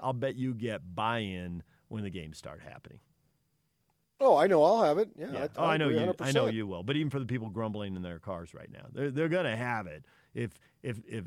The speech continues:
Speaker 1: <laughs> I mean, if the Lakers and the Warriors are playing and LeBron and Steph are going at it, really, you're gonna turn away? Seems unlikely.
Speaker 2: Uh, it does seem unlikely. I don't necessarily need that, though. I don't need that level. I mean, I can
Speaker 1: Oh,
Speaker 2: take
Speaker 1: you
Speaker 2: it
Speaker 1: get
Speaker 2: at a lower level.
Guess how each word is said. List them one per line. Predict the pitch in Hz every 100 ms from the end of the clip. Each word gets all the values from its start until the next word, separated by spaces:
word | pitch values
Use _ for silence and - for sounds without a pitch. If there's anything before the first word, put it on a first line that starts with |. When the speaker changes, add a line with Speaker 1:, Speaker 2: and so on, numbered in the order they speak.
| -
Speaker 1:
<laughs> | -
I | 180
mean, | 147 147
if | 131
the | - -
Lakers | 170 - - 135
and | 98
the | 90
Warriors | 95 113 117 82
are | -
playing | 98 107 131 143 _ - -
and | 117
LeBron | 107 107 120
and | 127 110
Steph | 135 131
are | 104
going | 123 120
at | 127 139
it, | 147 -
really, | - 117 131 127
you're | 113
gonna | 120 117
turn | 127 127
away? | 120 127 135 120 _ _ - - - -
Seems | 131 101
unlikely. | 87 82 - - _ _ -
Speaker 2:
Uh, | - 233 240
it | -
does | 247 240
seem | - 220
unlikely. | 175 160 202 175 156
I | 156
don't | 220
necessarily | 165 151 175 139 110
need | 104 151 220
that, | 156 98 -
though. | 87 101
I |
don't | 139 127
need | 127
that | 95 117 151 92
level. | 117 185 80
I | 76
mean, | 90
I | 113
can | 160 247
Speaker 1:
Oh, |
Speaker 2:
take | 185
Speaker 1:
you | 117
Speaker 2:
it | 175
Speaker 1:
get | 180
Speaker 2:
at |
a |
lower | 123 202 240
level. | 107 101 92